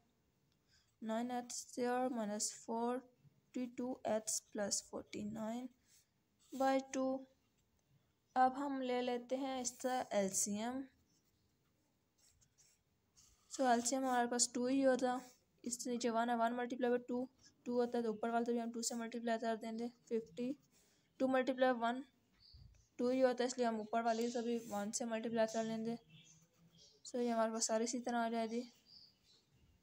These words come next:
So हम इससे ये अब टू इधर डिवाइड हो रहा है, इस साइड पे आ रहा तो मल्टीप्लाई हो जाता, थ्री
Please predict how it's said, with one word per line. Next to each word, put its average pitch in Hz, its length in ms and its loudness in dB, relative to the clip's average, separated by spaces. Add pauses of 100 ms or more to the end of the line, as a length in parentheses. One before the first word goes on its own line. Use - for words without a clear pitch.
(2500)
So - 560 -8 (160)
हम 247 200 -4
इससे 254 560 -2
ये 254 220 -2 (120)
अब 240 280 2 (420)
टू 254 120 2
इधर 254 160 6
डिवाइड 233 440 4
हो 214 60 0
रहा 208 80 -4
है, 202 80 -2
इस - 100 0
साइड 240 220 2
पे 240 60 2
आ 233 60 6
रहा 240 100 2
तो 233 100 -6
मल्टीप्लाई 208 440 -4
हो 185 80 0
जाता, 190 300 -2
थ्री 233 240 -4